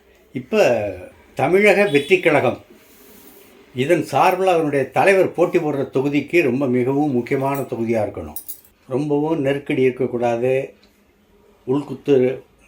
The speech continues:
என்ன நடக்கிறதுக்கு வசதி இல்லாத இடமா இருக்கணும். அப்படிப்பட்ட தொகுதிகளை தான் தமிழக வெற்றி கழகம் தேர்ந்தெடுத்திருக்கு. விஜய் போட்டியிடுறது வட மாவட்டங்கள்லையோ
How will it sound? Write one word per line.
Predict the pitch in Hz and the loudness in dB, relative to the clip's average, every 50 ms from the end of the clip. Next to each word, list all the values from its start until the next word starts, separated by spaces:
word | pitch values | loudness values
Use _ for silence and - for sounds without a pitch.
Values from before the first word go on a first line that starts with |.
| _ - | _ -10
என்ன | - 127 127 131 127 123 123 120 | -6 -4 -4 -4 -4 -4 -4 -4
நடக்கிறதுக்கு | 117 117 117 113 113 113 123 123 - 131 123 123 117 113 | -4 -4 -4 -4 -2 -4 -4 -4 -2 -2 0 0 0 -2
வசதி | 110 104 - - 135 127 127 | -4 -4 -4 -2 -2 0 0
இல்லாத | 123 123 127 127 123 127 123 123 135 143 147 - - - _ _ _ _ _ - | 2 2 2 2 2 2 0 0 -2 -4 -4 -6 -10 -16 _ _ _ _ _ -8
இடமா | 113 113 110 123 123 123 120 117 | -4 -2 0 0 2 2 2 0
இருக்கணும். | 101 101 - 110 101 110 117 123 123 - - - - - _ _ _ _ _ _ _ | -2 -4 -6 -6 -6 -4 -4 -4 -4 -6 -10 -18 -20 -20 _ _ _ _ _ _ _
அப்படிப்பட்ட | - - - - 175 147 151 156 147 | -10 -6 -2 -2 0 0 0 -2 -4
தொகுதிகளை | 131 - - 123 135 151 147 143 139 123 117 104 - | -4 -4 -4 -2 -2 0 2 2 2 2 0 -2 -2
தான் | - 127 127 127 127 - - - _ _ - - - | -2 -2 -2 -2 -4 -6 -10 -16 _ _ -20 -8 -4
தமிழக | 127 120 135 139 143 135 127 139 | -4 -2 -2 -2 -2 0 0 0
வெற்றி | 127 113 120 117 - 147 - | 0 -2 -4 -4 -6 -8 -8
கழகம் | - - 113 110 107 104 120 - - - - - - - - - - - - - - - - - - | -6 -4 -4 -4 -4 -4 -6 -8 -10 -12 -20 -20 -20 -20 -20 -20 -20 -20 -20 -20 -20 -20 -20 -4 2
தேர்ந்தெடுத்திருக்கு. | 135 135 147 143 131 123 - 101 101 107 - - - - - - - - - - - - - - - - - - - - - - - - - - | 4 4 4 4 4 2 0 -2 -4 -8 -8 -10 -14 -16 -16 -18 -20 -20 -20 -20 -20 -20 -20 -20 -20 -20 -20 -20 -20 -20 -20 -20 -20 -18 -10 -8
விஜய் | 135 139 156 208 220 220 214 - - - | -8 0 2 4 4 4 2 -2 0 2
போட்டியிடுறது | 180 190 - - 165 151 135 120 110 104 90 92 104 117 135 147 143 143 - - - - - - - - - - - - - - - - - - - - - - - | 2 2 2 2 0 0 0 0 -2 -4 -2 2 4 4 6 6 4 2 -2 -8 -18 -20 -20 -20 -20 -20 -20 -20 -18 -18 -16 -16 -16 -16 -16 -16 -16 -16 -16 -10 -6
வட | 113 117 147 | -4 -2 0
மாவட்டங்கள்லையோ | 151 151 147 147 143 139 135 127 - - 123 120 117 117 113 107 107 113 127 135 | 0 0 2 2 2 2 0 0 -2 -2 -2 0 0 0 0 2 2 2 2 2